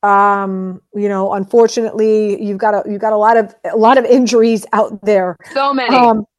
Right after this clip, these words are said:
Speaker 1: you've got so many. I mean, it's just, like, I feel like there's a laundry list of wide receivers that are either out or are dealing with a, you know, a, a lot of nagging injuries coming into this week. So with that being said, who do you like?
Speaker 2: <laughs> Well,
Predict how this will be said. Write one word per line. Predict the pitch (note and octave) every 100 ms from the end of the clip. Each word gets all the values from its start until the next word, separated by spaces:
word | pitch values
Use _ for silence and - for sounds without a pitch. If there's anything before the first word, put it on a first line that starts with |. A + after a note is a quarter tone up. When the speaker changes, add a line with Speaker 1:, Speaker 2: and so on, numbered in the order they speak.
| _ _ _ _
Speaker 1:
you've | A#3+ B3+
got | C4+ C4+
so | - D#4
many. | D#4 C#4+
I | C#4+
mean, | C#4+ C4+
it's | B3+
just, | C#4+ C#4+
like, | C4
I | A#3
feel | A#3 C#4
like | C4 A#3+
there's | A#3 A3
a |
laundry | A3 A3+ B3+ C4+ B3+
list | G#3+ G#3
of | G3+
wide | G3+ G#3+
receivers | A3 A3+ G#3+ G#3 G3+
that | F#3+
are |
either | F#3+ G3+ F#3+ A3
out | B3 D4+ - _ _ _ _
or | A3+ A#3+ A#3+ A#3 A#3+ _ _ _
are | A#3+
dealing | G3+ A#3+ A#3+ A3+
with | G#3+
a, | - A3 F#3+ B3
you | A#3
know, | F#3+ F#3+
a, | G#3 G3
a |
lot | A3 A3+
of | A3
nagging | G#3+ A3 G#3+ G#3+ G#3+
injuries | A3+ A3+ G#3+ F#3 F#3
coming | - A3+ G#3+ G#3
into | G3+ G#3+ G3+ G#3+
this | G3 G3
week. | G#3+ A3 G3+ -
So | - G3+ F#3+ F#3 _ _ -
with | G#3+
that | A3 A3 G#3+
being | A3+ A3
said, | G3+ G#3+ G3
who | G#3
do | G#3
you | F#3+
like? | E3 - - _ _ _ _ _ _ _ _ - F3+
Speaker 2:
<laughs> | C3+ _ - - _
Well, | G#3+ A#3 A#3+